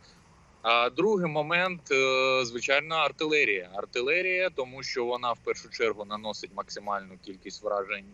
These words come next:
ворогу. Чим її більше, тим краще.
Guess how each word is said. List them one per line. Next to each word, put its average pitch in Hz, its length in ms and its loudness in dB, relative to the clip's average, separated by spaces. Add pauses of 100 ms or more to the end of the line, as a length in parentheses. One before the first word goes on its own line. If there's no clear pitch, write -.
(120)
ворогу. 190 440 0 (720)
Чим 147 260 0
її 123 260 0
більше, 113 400 -2
тим 113 220 -4
краще. 170 600 2